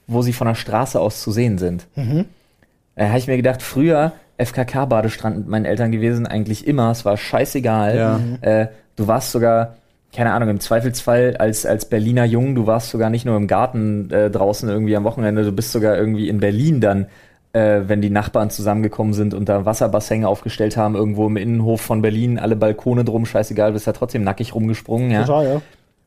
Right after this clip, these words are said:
Speaker 1: Und da hab ich mich gestern dabei ertappt, dass ich mir wirklich dachte, da hab ich auch mit meiner Püppi drüber gequatscht, äh, sie sah das aber auch so wie ich, dass ich einfach nicht will, dass man vom,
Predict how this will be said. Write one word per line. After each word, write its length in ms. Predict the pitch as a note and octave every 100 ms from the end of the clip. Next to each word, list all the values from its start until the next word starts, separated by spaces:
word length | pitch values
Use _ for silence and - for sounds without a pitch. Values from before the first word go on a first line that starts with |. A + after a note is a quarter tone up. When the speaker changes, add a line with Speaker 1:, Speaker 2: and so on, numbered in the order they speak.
| - _ _ _ _
Speaker 1:
Und 120 | A2
da 80 | G#2+
hab 80 | G#2+
ich 80 | A#2
mich 120 | A2+
gestern 280 | A#2+ A#2+ C3+
dabei 180 | B2+ A#2+
ertappt, 300 | A2+ C#3+ C3
dass 100 | A#2+
ich 60 |
mir 100 | A2
wirklich 180 | A#2+ C3
dachte, 260 | C3 - C3
da 60 |
hab 60 | A2+
ich 100 | A2
auch 40 | G#2+
mit 120 | G2
meiner 200 | G#2 G#2+
Püppi 220 | A#2+ C3
drüber 220 | A#2 A#2
gequatscht, 440 | A2+ - B2 - - - - _ _ _ _ _
äh, 300 | A#2 A2 G#2
sie 180 | G2+ A2
sah 140 | G2+ B2
das 160 | A#2
aber 120 | F#2+ G2
auch 80 |
so 140 | A#2+ G2+
wie 80 | G2
ich, 200 | A#2+ - _ -
dass 120 | G#2+
ich 120 | G#2+
einfach 160 | G#2 G#2+
nicht 220 | A2+ A#2
will, 220 | A2 C3
dass 200 | C3 A#2
man 180 | A#2 A2
vom, 380 | - G#2 G2